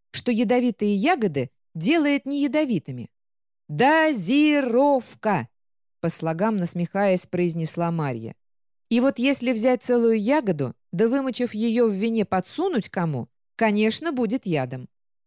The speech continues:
А если сухую ягодку растолочь, превратив в мелкий порошок,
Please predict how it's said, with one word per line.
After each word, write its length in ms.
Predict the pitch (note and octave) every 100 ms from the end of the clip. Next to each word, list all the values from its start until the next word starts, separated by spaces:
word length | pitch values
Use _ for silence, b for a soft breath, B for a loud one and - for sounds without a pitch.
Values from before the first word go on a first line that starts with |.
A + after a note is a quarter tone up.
| _
А 140 | - A3+
если 320 | C#4 C4 B3
сухую 480 | - C#4 - C4 A3+
ягодку 480 | A#3+ A#3 G3+ - G#3
растолочь, 800 | G#3 - - F3+ B3+ D#4+ - - _ -
превратив 640 | A#3+ A3 B3+ C4 G#3 D3+
в 180 | F#3+ F#3+
мелкий 380 | A#3+ F#3+ D3 G3
порошок, 640 | A#3 B3+ C#4 - C3 -